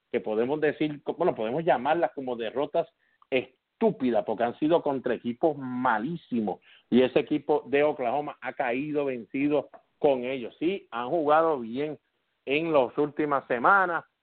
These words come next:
antes de Juego de Estrellas estaban jugando muy bien, pero como quiera, ellos siguen siendo mejor que muchos equipos en la liga, pero no, para mí no están todavía a la talla para poder ganarse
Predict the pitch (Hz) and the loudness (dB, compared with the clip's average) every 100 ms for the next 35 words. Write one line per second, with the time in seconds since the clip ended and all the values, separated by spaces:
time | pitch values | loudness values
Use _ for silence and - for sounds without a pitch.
0 | - 131 147 156 143 147 135 143 147 - | -10 -8 -6 -4 -4 -4 -6 -4 -4 -2
1 | 135 127 131 131 123 120 123 110 117 175 | -4 -4 -6 -8 -10 -10 -10 -8 0 2
2 | 185 170 - 151 165 170 147 117 - 127 | 2 -2 -2 0 0 -2 -2 -6 -6 0
3 | 143 147 - - _ _ _ 135 165 165 | 4 4 2 -10 _ _ _ 0 2 2
4 | - 170 147 156 165 160 135 135 151 123 | 0 -4 -2 -2 -2 -2 2 2 4 0
5 | 110 165 175 196 180 185 175 160 170 156 | -2 -4 0 0 0 -6 -4 -2 -2 -2
6 | 175 165 - _ _ - 160 139 135 127 | -2 -4 -6 _ _ 2 2 4 2 2
7 | - - 131 123 117 143 - _ _ 120 | -2 0 2 2 0 -6 -10 _ _ -2
8 | 143 147 147 139 123 143 123 113 131 123 | -2 0 -2 -2 2 6 6 4 2 0
9 | 101 _ _ _ 123 139 127 135 131 127 | -2 _ _ _ 4 4 4 0 -2 -2
10 | - 135 135 110 113 139 131 131 117 107 | 0 -2 -2 -6 -8 -8 -6 -4 -4 -4
11 | 120 123 - 98 | -6 -6 -8 -12